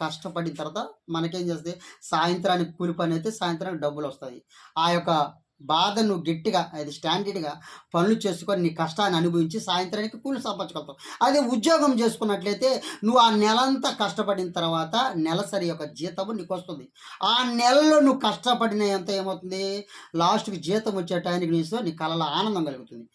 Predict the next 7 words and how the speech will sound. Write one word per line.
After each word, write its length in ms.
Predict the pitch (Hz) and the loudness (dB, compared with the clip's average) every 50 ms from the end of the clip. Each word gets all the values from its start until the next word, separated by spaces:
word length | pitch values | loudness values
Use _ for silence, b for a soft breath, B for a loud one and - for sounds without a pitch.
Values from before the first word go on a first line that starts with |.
| b b b b b b - | b b b b b b -4
ఆ 160 | 135 135 135 | -4 -2 -4
విధంగా 760 | 131 123 131 131 123 156 185 196 180 185 180 175 160 151 147 B B B B B B | -4 -6 -10 -10 -8 -6 -6 -4 -2 -2 -2 0 -2 -2 -4 B B B B B B
నువ్వు 200 | 143 143 143 143 - | -8 -8 -8 -6 -4
పనులు 380 | 147 143 156 180 214 220 - 190 | -2 0 0 0 -2 -4 -6 -6
చేసుకున్నప్పుడు, 640 | 185 170 170 - - 160 160 156 151 147 - 170 175 | -8 -8 -8 -8 -6 -4 -4 -4 -4 -6 -6 -4 -4
ఉద్యోగాలు 520 | 170 143 131 131 151 185 190 170 180 165 156 | -4 -6 -6 -4 -2 -2 0 0 0 -2 -2
చేసినప్పుడు 520 | 143 151 151 147 151 156 147 139 156 165 | -2 -4 -6 -6 -6 -10 -8 -6 -4 -4